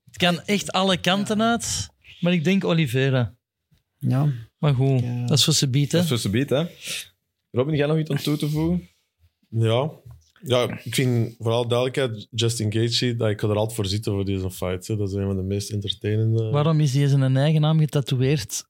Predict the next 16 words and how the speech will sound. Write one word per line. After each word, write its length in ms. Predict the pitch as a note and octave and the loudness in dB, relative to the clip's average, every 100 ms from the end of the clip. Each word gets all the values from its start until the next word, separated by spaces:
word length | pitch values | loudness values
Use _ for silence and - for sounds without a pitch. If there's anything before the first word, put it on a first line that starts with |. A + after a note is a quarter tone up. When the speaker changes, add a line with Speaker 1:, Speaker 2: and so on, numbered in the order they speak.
| - | -8
Speaker 1:
Die 280 | D3 C#3 C3+ | 0 2 2
bekend 380 | B2 D3 C#3+ | 2 2 2
zijn 220 | - C#3 C#3 | 2 2 4
naam 260 | C3+ C#3+ | 4 2
toch? 340 | C#3 F3 - - A#2 | 0 -2 -4 -6 0
Speaker 4:
Ja. 240 | A2+ A2+ A2+ - | 2 0 -2 0
Speaker 1:
Die 80 | C#3+ | 2
zijn 200 | C#3+ C#3 | 4 2
rug 180 | F#3 | 2
staat, 400 | - - F3+ D#3 | 0 -2 -2 0
zijn 140 | C3 D3+ | 0 2
acht, 280 | C#3 F3 - | 2 0 -2
ik 160 | D3+ | -4
snap 220 | - D#3+ | 0 2
dat 140 | E3 D3+ | 2 2
niet. 200 | C3+ | 2